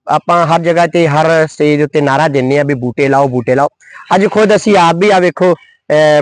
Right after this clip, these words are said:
ਪੌਦੇ ਲਾਉਣ ਆਏ ਆ, ਮੈਂ ਤੇ ਸੰਘਾ ਸਾਹਿਬ ਤੇ ਨਾਲ ਜਗਜੀਤ ਗੱਬਰ ਤੇ ਨਾਲ ਭਾਜੀ ਹੁਣੀ ਖੜੇ ਆ। ਸੋ ਜਿਹੜੇ ਪੌਦੇ, ਅਹ, ਦਾਅਵਾ ਤਾਂ ਸਾਰੇ ਕਰਦੇ ਵੀ "ਪੌਦੇ ਲਾਓ, ਬੂਟੇ ਲਾਓ", ਪਰ ਲਾਉਂਦਾ ਕੋਈ ਨਹੀਂ।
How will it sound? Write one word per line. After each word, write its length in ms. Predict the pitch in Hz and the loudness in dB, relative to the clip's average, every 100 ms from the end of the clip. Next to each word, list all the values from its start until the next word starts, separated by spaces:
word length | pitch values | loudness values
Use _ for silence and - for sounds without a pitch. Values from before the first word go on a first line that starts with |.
| 139 | 0
ਪੌਦੇ 280 | 156 147 170 | 0 2 2
ਲਾਉਣ 220 | 165 165 | 2 0
ਆਏ 200 | 151 165 | 0 0
ਆ, 60 | |
ਮੈਂ 240 | 170 151 147 | 0 0 0
ਤੇ 120 | 170 | -2
ਸੰਘਾ 300 | - 151 170 | -2 0 0
ਸਾਹਿਬ 260 | 151 151 175 - - - - - | 0 -2 -2 -12 -20 -20 -20 -4
ਤੇ 100 | 160 | 0
ਨਾਲ 260 | 151 147 156 | 2 2 2
ਜਗਜੀਤ 420 | 143 131 147 151 | -2 -2 -2 -2
ਗੱਬਰ 420 | 139 131 160 160 - _ _ _ | -4 -2 0 0 -4 _ _ _
ਤੇ 680 | 147 143 139 135 139 135 131 - - | -4 -2 0 0 0 0 -4 -8 -4
ਨਾਲ 280 | 131 143 151 | 0 0 2
ਭਾਜੀ 280 | 147 123 135 | 0 0 0
ਹੁਣੀ 180 | 165 | 0
ਖੜੇ 300 | 156 156 180 | 0 0 2
ਆ। 60 | 160 - - _ _ _ - | 2 -2 -16 _ _ _ -4
ਸੋ 180 | 285 | 0
ਜਿਹੜੇ 400 | 254 202 233 254 | 0 2 2 2
ਪੌਦੇ, 680 | 233 202 190 170 226 226 - | 0 0 0 0 0 0 -2
ਅਹ, 500 | - - 170 170 165 | -8 -4 0 0 0
ਦਾਅਵਾ 300 | 147 185 269 | 0 0 0
ਤਾਂ 140 | 269 | 0
ਸਾਰੇ 300 | 247 190 226 | 0 0 2
ਕਰਦੇ 280 | 240 202 185 | 0 0 0
ਵੀ 120 | 202 | -2
"ਪੌਦੇ 340 | 202 185 160 190 | 0 0 0 0
ਲਾਓ, 360 | 175 175 190 - - | 2 2 0 -4 -14
ਬੂਟੇ 360 | 147 151 147 175 | -8 -6 -2 0
ਲਾਓ", 240 | 160 175 | 2 0
ਪਰ 140 | 202 190 | 0 0
ਲਾਉਂਦਾ 320 | 160 147 - | 0 2 0
ਕੋਈ 220 | - 127 | 0 -2
ਨਹੀਂ। 180 | 107 101 | -2 -8